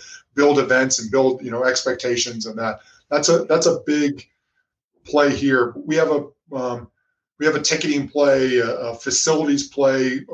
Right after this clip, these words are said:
globally here. We're working with, you know, several of the M L R clubs on, on, on, on a couple of different things. Um, we have our Pub Pass, which is the, you know, the way in bars that you get, uh,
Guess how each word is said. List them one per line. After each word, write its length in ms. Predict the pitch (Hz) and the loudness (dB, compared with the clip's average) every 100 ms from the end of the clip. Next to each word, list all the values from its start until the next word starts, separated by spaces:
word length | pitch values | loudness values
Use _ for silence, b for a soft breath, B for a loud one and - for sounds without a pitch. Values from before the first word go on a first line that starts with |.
| 151 - | -12 -2
globally 580 | 139 139 139 135 131 | 2 4 4 2 2
here. 560 | 123 - 131 135 131 127 | -2 -6 -4 0 2 0
We're 140 | 120 | 0
working 420 | 123 139 131 131 - 123 123 _ 131 | 0 0 -2 -8 -14 -16 -16 _ -8
with, 220 | 120 - _ _ b b b b b b b - | -8 -8 _ _ b b b b b b b -8
you 60 | |
know, 100 | 123 | -4
several 420 | - 151 151 143 | 0 2 4 4
of 80 | 139 | 4
the 100 | 139 | 4
M 120 | 139 135 | 4 4
L 220 | 127 135 | 6 6
R 180 | 135 139 | 6 4
clubs 480 | 135 131 131 - | 2 4 2 -2
on, 460 | 123 123 131 120 117 | -4 -4 -8 -12 -16
on, 240 | - - - | -16 -16 -14
on, 240 | 127 - 117 135 | -16 -16 -18 -14
on 140 | 123 | -12
a 40 | |
couple 280 | 123 135 139 | -6 -4 -2
of 60 | 131 | -4
different 300 | 135 131 123 | -4 -8 -6
things. 540 | 127 127 123 117 - _ _ _ _ - | -4 -4 -4 -6 -6 _ _ _ _ -12
Um, 580 | 123 120 120 117 117 113 b b _ _ _ _ | -6 -4 -2 -4 -8 -14 b b _ _ _ _
we 100 | 135 | 0
have 100 | 143 | 4
our 140 | 131 | 2
Pub 220 | - 156 151 | 2 0 0
Pass, 400 | 139 139 127 131 | 0 2 0 0
which 180 | 120 | -2
is 140 | 123 113 | -2 -2
the, 220 | 123 131 | -2 -2
you 100 | 127 | -4
know, 120 | 120 | -6
the 100 | 117 | -4
way 280 | 117 127 127 | 0 0 0
in 140 | 117 | -2
bars 360 | 113 127 127 127 | 0 2 4 0
that 120 | 135 | -6
you 120 | 135 | -10
get, 320 | 110 127 123 127 | -6 -4 -4 -4
uh, 240 | 117 113 | -8 -10